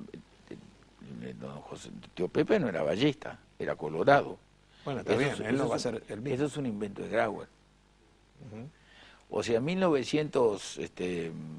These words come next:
Speaker 1: veintiséis vienen algunas cuestiones internas dentro de, de, del Partido Colorado y dentro de, de los que seguían a Valle Ordóñez, ¿no? Que Viera, que,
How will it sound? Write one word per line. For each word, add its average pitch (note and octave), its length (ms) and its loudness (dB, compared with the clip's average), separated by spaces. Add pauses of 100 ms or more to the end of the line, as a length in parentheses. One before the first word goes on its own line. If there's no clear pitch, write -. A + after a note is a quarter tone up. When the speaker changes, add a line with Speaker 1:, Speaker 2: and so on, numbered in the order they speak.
Speaker 1:
veintiséis F2+ 840 4 (840)
vienen B2+ 500 0
algunas A#2 680 0
cuestiones G2+ 500 0
internas F#2 600 6
dentro F2+ 400 -4
de, D#2+ 340 -8 (800)
de, C#2 300 0
del D2 160 -2
Partido D2+ 420 -2
Colorado E2 540 0
y F#2+ 80 -4
dentro F#2+ 340 2
de, E2+ 200 0
de E2+ 180 -6
los F#2+ 120 -6
que E2+ 140 -4
seguían F#2 360 0
a F2+ 80 -8
Valle E2+ 260 -4
Ordóñez, E2+ 520 0
¿no? G#2 240 -4
Que G2+ 120 -8
Viera, G#2+ 600 4
que, D2+ 280 -12